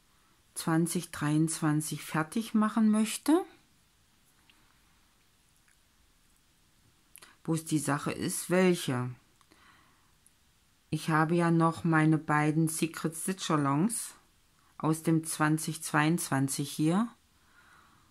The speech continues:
wo ich mir denn sage, hm, was mache ich? Ob ich mir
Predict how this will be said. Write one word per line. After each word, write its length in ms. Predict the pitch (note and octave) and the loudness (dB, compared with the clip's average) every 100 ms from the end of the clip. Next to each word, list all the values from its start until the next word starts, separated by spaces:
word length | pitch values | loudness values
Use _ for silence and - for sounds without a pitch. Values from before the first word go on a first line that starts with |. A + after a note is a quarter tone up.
| _ _ - | _ _ -6
wo 120 | D3 | -2
ich 200 | D3+ - | -2 2
mir 140 | F3+ | 2
denn 200 | E3 E3+ | 2 2
sage, 680 | D#3+ D#3+ D#3+ E3 E3+ E3 E3 D#3+ - _ _ _ _ _ _ _ _ _ _ _ _ _ _ _ _ _ _ - - - - - - - - _ - | 2 0 0 0 0 0 -2 -4 -12 _ _ _ _ _ _ _ _ _ _ _ _ _ _ _ _ _ _ -20 -20 -20 -20 -18 -18 -20 -20 _ -4
hm, 180 | E3 D#3+ - - | -2 -2 -6 -10
was 180 | D#3+ | -4
mache 240 | E3 F3+ F3 | -2 0 -2
ich? 320 | A3+ - - _ _ _ _ _ _ _ _ _ _ _ _ _ _ _ _ _ _ - | -4 -6 -16 _ _ _ _ _ _ _ _ _ _ _ _ _ _ _ _ _ _ -10
Ob 200 | D#3+ D#3+ | -6 -4
ich 180 | E3 - | -2 0
mir 460 | E3+ E3 D#3+ D#3+ | 2 4 4 2